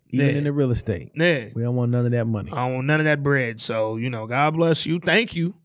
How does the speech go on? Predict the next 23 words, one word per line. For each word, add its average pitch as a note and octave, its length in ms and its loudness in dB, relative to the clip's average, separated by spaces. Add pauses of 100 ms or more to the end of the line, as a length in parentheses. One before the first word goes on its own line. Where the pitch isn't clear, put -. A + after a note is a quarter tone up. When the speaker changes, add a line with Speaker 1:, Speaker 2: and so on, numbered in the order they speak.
(120)
Speaker 2:
Appreciate D#3+ 440 2
it. D#3 120 4
Y'all D3 260 2
do D#3+ 120 4
that D3+ 140 4
repass, D#3 520 2
cook D#3+ 180 -2
that, D3 180 0
uh, D3+ 220 2
little D3+ 180 2
potato D#3+ 360 0
salad. D3+ 360 0
Appreciate D3+ 460 0
you. F3 140 -6 (420)
But B2+ 420 2 (680)
I C#3+ 160 2
can't C#3 260 -2
do C3 140 -4
nothing C3+ 240 -4
with A#2+ 220 -6
you, G2+ 100 -10
fam. A#2 580 -6 (140)
And E3 380 0